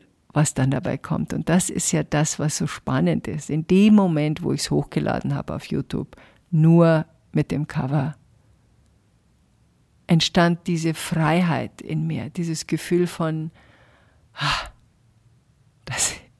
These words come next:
ist kein Gedanke mehr, um den ich mich kümmern muss. Das ist kein Projekt mehr, das perfekt sein muss. Das ist nichts mehr, was ich zeigen muss. Und ich schmeiß halt einfach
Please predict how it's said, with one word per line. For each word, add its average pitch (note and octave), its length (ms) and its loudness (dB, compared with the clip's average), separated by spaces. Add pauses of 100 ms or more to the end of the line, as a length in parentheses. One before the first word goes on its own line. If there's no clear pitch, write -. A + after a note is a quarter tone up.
(960)
ist - 220 -2
kein F#3 240 2
Gedanke D#3+ 440 2
mehr, D3 320 -2 (680)
um E3 140 -2
den D3+ 180 2
ich D3 120 -2
mich D3+ 180 -6
kümmern F#3+ 300 2
muss. E3 340 -2 (480)
Das - 180 -4
ist E3+ 120 -4
kein E3+ 200 0
Projekt F3 560 4
mehr, D3+ 360 0 (380)
das D3+ 260 0 (200)
perfekt - 540 0
sein D3+ 240 -2
muss. - 440 -4 (380)
Das - 180 -2
ist - 180 -2
nichts - 380 0
mehr, D#3 340 0 (540)
was E3 180 0
ich - 160 -8
zeigen E3 440 0
muss. D3+ 280 -2
Und - 300 -4
ich - 120 -6
schmeiß F3 460 0
halt A3 160 0
einfach D3 640 -4